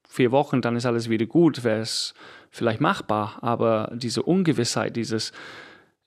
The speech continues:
immer wieder, es schiebt sich nach hinten, wann wird es wieder normal? Wird es wieder normal? Was ist normal? Puh, es ist eine schwierige Zeit. Es ist ein,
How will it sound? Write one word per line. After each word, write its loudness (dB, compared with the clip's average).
immer 2
wieder, 4
es 0
schiebt 0
sich 0
nach 0
hinten, 0
wann 2
wird 4
es -4
wieder 0
normal? 0
Wird 4
es -2
wieder 0
normal? 0
Was -2
ist -2
normal? 0
Puh, -2
es -8
ist -8
eine -4
schwierige -2
Zeit. -4
Es 0
ist -8
ein, -2